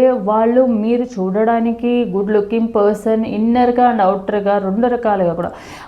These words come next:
మానసికంగా and శారీరకంగా రెండు రకాలుగా కూడా మీరు చూడడానికి చాలా అందంగా ఉంటారు. And మీరు వాళ్ళ, వాళ్ళ లైఫ్‌లోకి రావడము ఒక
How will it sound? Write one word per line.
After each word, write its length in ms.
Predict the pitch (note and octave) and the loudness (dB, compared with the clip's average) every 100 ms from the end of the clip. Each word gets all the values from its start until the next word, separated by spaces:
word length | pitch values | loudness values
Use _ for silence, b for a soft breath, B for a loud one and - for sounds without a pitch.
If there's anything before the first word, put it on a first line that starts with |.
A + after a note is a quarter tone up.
| F#3+ | 0
మానసికంగా 720 | F#3 G3 A3+ B3 B3 B3 A#3+ C#4 | 2 2 2 0 2 4 6 6
and 120 | C4+ C4 B3 | 6 4 4
శారీరకంగా 680 | G#3 A#3 A#3 A3+ A#3 B3 A#3 | 4 4 4 2 0 0 0
రెండు 220 | G3+ A3+ D4 C#4+ | 0 2 4 4
రకాలుగా 440 | C#4+ A3+ G#3+ G#3 G3+ G3+ | 4 2 2 2 0 0
కూడా 200 | G3 C4 C4 | 2 2 2
మీరు 160 | C4 C4+ | 2 0
చూడడానికి 580 | G#3+ G3+ A#3 A#3 A#3 B3 C4+ A3 | -2 0 4 4 2 0 -4 -2
చాలా 200 | A3 A#3+ F3+ | -2 0 0
అందంగా 420 | F#3 A3 A#3 B3+ A3+ | -2 -2 0 -2 -2
ఉంటారు. 440 | A3+ G#3+ G#3+ G3+ F3 B B B A#3 | -4 -2 0 0 -4 B B B 2
And 140 | B3 B3+ B3+ C4 B3+ A#3 A3+ A#3 A3+ | 4 6 8 6 4 -2 -2 2 4
మీరు 320 | A#3+ C#4 D4 D4+ D4 A#3 | 4 4 4 4 4 4
వాళ్ళ, 180 | A3+ A#3 A#3+ A#3+ A#3 A3+ A3+ G#3+ | 2 4 4 4 4 2 -2 -2
వాళ్ళ 260 | A3 A3+ | 2 2
లైఫ్‌లోకి 560 | A3 G#3 A#3 C4+ C4+ C#4 A3 | 4 2 2 2 2 2 2
రావడము 440 | G3 G3+ A#3+ A#3 | 2 4 4 2
ఒక 80 | C4 | 0